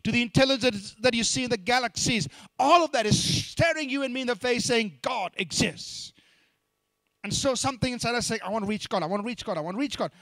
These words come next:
But the door is closed because of sin. I can't reach God. So that's our predicament.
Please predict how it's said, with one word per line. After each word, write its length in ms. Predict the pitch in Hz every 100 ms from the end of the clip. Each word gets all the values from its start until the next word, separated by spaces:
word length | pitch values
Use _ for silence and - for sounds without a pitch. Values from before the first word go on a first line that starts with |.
| - -
But 80 | 123
the 80 | 135
door 180 | 170 165
is 140 | -
closed 440 | 156 139 113 -
because 360 | - - 120 -
of 80 | 113
sin. 400 | - 101 - - _ _ _ _ _ _ _ _ _ _ _ -
I 80 | 131
can't 240 | 120 113
reach 220 | 110 -
God. 240 | - - _ _ _ _ _ _ _ _ _ _ _ _ _ _ _ _ _ _ _ _ _ _ -
So 80 | 208
that's 240 | 269 277
our 120 | 269 262
predicament. 760 | 220 214 220 220 160 _ -